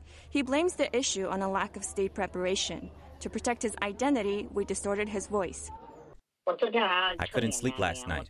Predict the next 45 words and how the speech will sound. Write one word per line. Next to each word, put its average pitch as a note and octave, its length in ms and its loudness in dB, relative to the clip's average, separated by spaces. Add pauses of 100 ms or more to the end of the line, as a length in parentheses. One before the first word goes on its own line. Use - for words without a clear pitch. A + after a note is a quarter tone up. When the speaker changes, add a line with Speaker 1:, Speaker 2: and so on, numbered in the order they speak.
Speaker 2:
I E2+ 60 -2
was F#2+ 160 2
furious B2 540 0
because A2 240 0
the A#2+ 80 2
country B2+ 320 2
opened G#2 260 4
up G#2+ 160 4
without F#2+ 260 2
preparing G2 380 0
well F#2 160 4
beforehand. F2 720 0
We G#2 80 4
have A2 160 2
nothing G#2+ 320 2
now, C2+ 340 0 (120)
no G2+ 140 4
medicine, G#2+ 520 0 (160)
and A2 120 4
the A2+ 40 4
regime B2 320 4
is A#2 80 0
still B2 160 4
praising A#2+ 360 0
itself F2+ 360 2
all G2 120 6
day F#2+ 160 4
long. F2+ 360 2 (160)
It G#2 120 2
says C#3+ 220 4
it's B2 140 0
a A2 40 4
great G#2+ 280 2
victory F#2+ 360 2
in D#2+ 60 4
the D#2+ 80 2
fight G2 220 2
against F#2 300 -2
the E2+ 60 -4
pandemic. F2+ 480 0 (100)
So C3+ 180 2
shameless. G#2+ 560 0 (120)
Through C#3 120 4
this C#3 140 2
pandemic, G#2+ 480 2